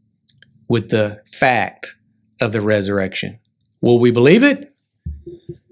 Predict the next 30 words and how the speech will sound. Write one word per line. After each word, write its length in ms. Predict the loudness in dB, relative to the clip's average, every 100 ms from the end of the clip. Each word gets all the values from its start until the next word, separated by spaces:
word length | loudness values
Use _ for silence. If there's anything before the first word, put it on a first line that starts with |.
| -2
Will 160 | 2 4
we 160 | 4
accept 440 | 2 0 -2 -2 -10
it? 200 | -12 -16 -20 -12 -8 -8 -12 _ -20 -20 -20 -14 2
Jesus 340 | 4 4 4
was 160 | 2 0
the 80 | 0
master 540 | 2 2 2 0 0
of 80 | 0
the 80 | 2
dawning, 480 | 2 2 0 -4 -12 -18 -6
because 420 | 0 2 2 2
when 120 | 2 2
the 80 |
dawn 560 | 2 2 6 6 6 4
came, 600 | 4 4 4 4 2 0 -6 -16
he 640 | 0 4 6 8 6 0 -6
had 340 | 0 2 2
risen. 760 | 0 4 6 6 4 2 0 -6 _ _ _ _ _ _
He 260 | -8 0 2
was 180 | 2 0
alive. 800 | -2 -2 -4 -8 -16 -20 -20 _ _ _ _ _ _ _ _ _ _ _ _ _ _ -20 -18 -16 -2
We 240 | 2 4
often 420 | 4 2 2 0
dread 300 | 2 4 2
the 80 | 0
dawning 420 | -4 -4 -4 -6
of 60 | -6
the 80 | -6
day, 320 | -6 -6 -10